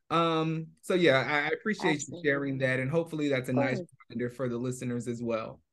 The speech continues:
Speaker 2: Yeah,
Speaker 1: Yeah.
Speaker 2: absolutely. I hope so too. And you're so right. It's just a reframe of things. And I know, uh, so much happened in the last two years, so much. And so we're not only processing that,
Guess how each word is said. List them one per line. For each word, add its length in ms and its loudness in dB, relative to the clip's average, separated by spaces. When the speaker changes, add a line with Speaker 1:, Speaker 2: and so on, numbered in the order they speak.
Speaker 2:
Yeah, 160 -10
Speaker 1:
Yeah. 420 -8
Speaker 2:
absolutely. 640 0
I 60 6
hope 200 6
so 200 6
too. 180 4
And 140 8
you're 160 6
so 200 8
right. 320 8
It's 360 -2
just 180 0
a 240 12
reframe 720 4
of 60 0
things. 380 2
And 160 6
I 100 6
know, 380 6
uh, 180 6
so 320 8
much 200 8
happened 460 0
in 100 -2
the 120 0
last 280 2
two 100 -2
years, 280 -2
so 420 8
much. 360 -2
And 220 2
so 300 6
we're 380 10
not 160 10
only 460 2
processing 720 4
that, 300 2